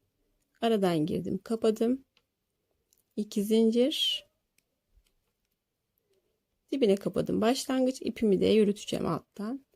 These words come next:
İki, üç, dört ve beş.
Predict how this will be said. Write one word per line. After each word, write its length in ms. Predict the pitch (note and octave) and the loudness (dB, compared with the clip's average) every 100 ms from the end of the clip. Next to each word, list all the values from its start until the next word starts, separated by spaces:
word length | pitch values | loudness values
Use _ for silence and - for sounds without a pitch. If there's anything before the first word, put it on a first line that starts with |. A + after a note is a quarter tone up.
| _ _ _ _ _ - | _ _ _ _ _ -8
İki, 680 | A3+ - - A3+ A3+ C4+ _ _ _ _ _ _ _ _ _ _ _ | -8 -6 4 6 6 0 _ _ _ _ _ _ _ _ _ _ _
üç, 580 | A3 A#3+ A#3+ - - - _ _ _ _ _ _ _ _ _ _ _ _ _ _ _ - | -4 -4 -4 -8 -8 -14 _ _ _ _ _ _ _ _ _ _ _ _ _ _ _ -2
dört 580 | A3 B3 D#4+ - - - - - _ _ _ _ _ _ _ _ _ - | 2 2 -2 -12 -8 -6 -6 -10 _ _ _ _ _ _ _ _ _ -6
ve 140 | G#3+ | -2
beş. 420 | - - - - | -2 -4 -8 -12